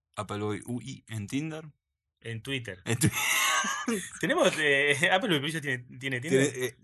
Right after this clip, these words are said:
Speaker 1: eh, es, bueno, es la reve-, revelación del dos mil diecisiete. Eh, vamos a estar
Speaker 2: Debe
Speaker 1: haciendo
Speaker 2: poner
Speaker 1: Tinder.
Speaker 2: tampoco como nosotros.
Speaker 1: ¿Eh?
Speaker 2: Appleboy.
Speaker 1: Appleboy. Y bueno, eso. Síganos. Vamos arriba.
Speaker 2: Síganos,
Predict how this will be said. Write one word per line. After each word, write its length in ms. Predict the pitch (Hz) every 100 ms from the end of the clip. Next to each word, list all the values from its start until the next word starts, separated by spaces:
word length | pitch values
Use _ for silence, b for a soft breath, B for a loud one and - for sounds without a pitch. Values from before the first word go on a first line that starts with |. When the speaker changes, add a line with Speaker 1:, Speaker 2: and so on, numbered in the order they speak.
| 117
Speaker 1:
eh, 260 | 110 107 -
es, 380 | 117 117 - - _ _
bueno, 260 | 120 120 110
es 60 |
la 100 | 123
reve-, 300 | 120 104 104 107
revelación 440 | 107 107 104 104 127
del 120 | 113
dos 100 | 104
mil 120 | 107
diecisiete. 500 | 104 98 - 113 131 131 _ - - - -
Eh, 260 | 95 95
vamos 220 | 92 104 101
a 20 |
estar 140 | -
Speaker 2:
Debe 60 | 95
Speaker 1:
haciendo 220 | 190 233
Speaker 2:
poner 140 | 143
Speaker 1:
Tinder. 120 | 143 113
Speaker 2:
tampoco 180 | 131
como 120 | 120 110
nosotros. 440 | 107 127 107 104
Speaker 1:
¿Eh? 180 | 117 151 - _ B B B B B B -
Speaker 2:
Appleboy. 540 | - 123 120 110 113 -
Speaker 1:
Appleboy. 460 | - 98 101 98 92 _ _ _ _ _ _
Y 60 | 147
bueno, 220 | 185 151
eso. 220 | 143 107 101
Síganos. 500 | - 135 143 120 - _ _ _ _
Vamos 200 | 127 135
arriba. 300 | 147 151 151 _
Speaker 2:
Síganos, 560 | - 143 127 120 -